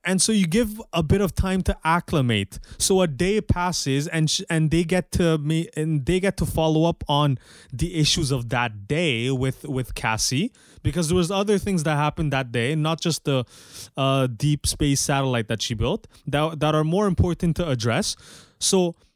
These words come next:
they should have, so she sort of, she should have showed all that to them. Cool, that's fine. I'm o-, I'm completely okay with that. She should have shown all of that.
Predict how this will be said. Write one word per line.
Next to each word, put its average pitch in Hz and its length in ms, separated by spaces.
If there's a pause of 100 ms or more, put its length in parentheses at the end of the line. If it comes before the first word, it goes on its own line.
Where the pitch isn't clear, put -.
(760)
they 160 220
should 262 220
have, 254 260 (200)
so - 200
she 196 160
sort 277 240
of, 226 140
she 196 180
should 247 180
have 196 400
showed 220 460 (160)
all 196 240
that 165 280
to 135 100
them. 113 300 (120)
Cool, 123 340 (140)
that's 151 220
fine. 131 360
I'm 143 200
o-, 147 240
I'm 143 160
completely 196 420
okay 147 240
with 127 200
that. 117 280 (320)
She - 140
should 240 180
have 247 100
shown 220 280
all 202 160
of 165 80
that. 117 260